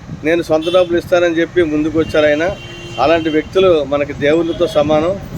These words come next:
అవన్నీ గుర్తుపెట్టుకోవాలి. ఇప్పుడు, ఇప్పుడు విమర్శించడం పెద్ద కష్టం కాదు, నోటి మాట, కానీ విమర్శ కూడా బాగుండాలి. కానీ ఇక్కడ మీరు చేసే విమర్శలు బాగోలేవు,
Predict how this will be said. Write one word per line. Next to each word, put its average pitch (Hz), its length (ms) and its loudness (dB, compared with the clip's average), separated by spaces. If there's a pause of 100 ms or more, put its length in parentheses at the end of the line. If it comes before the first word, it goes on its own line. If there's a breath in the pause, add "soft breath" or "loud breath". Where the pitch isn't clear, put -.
(160)
అవన్నీ 151 320 4
గుర్తుపెట్టుకోవాలి. 156 880 0 (640)
ఇప్పుడు, 175 440 2 (1120)
ఇప్పుడు 160 560 2 (400)
విమర్శించడం 190 680 0
పెద్ద 170 180 0 (100)
కష్టం 180 300 0
కాదు, 175 340 0 (320)
నోటి 165 240 2
మాట, 160 320 0 (600)
కానీ 180 280 2
విమర్శ 165 560 0
కూడా 190 440 4 (1700)
బాగుండాలి. 175 720 2 (460)
కానీ 180 200 2
ఇక్కడ 165 440 0 (440)
మీరు 156 380 0
చేసే 165 220 2
విమర్శలు 165 380 0
బాగోలేవు, 147 640 2